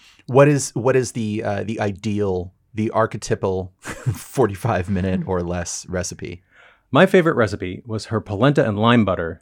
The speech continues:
Speaker 2: that gets a fresh boost with pepitas, cumin, and lime. And then, as a fun trick, you take a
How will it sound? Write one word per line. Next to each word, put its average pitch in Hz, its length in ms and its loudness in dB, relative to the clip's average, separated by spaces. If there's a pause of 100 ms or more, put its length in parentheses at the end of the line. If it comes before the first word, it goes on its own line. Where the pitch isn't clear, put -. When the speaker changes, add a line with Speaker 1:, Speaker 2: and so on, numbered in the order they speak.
(160)
Speaker 2:
that 104 320 0
gets 107 220 -2
a 85 60 -8
fresh - 520 0
boost 120 380 2
with 107 180 -8
pepitas, 131 640 -4 (100)
cumin, 107 380 0
and 101 200 -6
lime. 101 540 0 (560)
And 107 160 2
then, 139 340 8
as 107 180 -2
a 104 40 -4
fun 120 280 4
trick, 147 500 2
you 113 400 0 (340)
take 117 340 -2
a 107 340 -2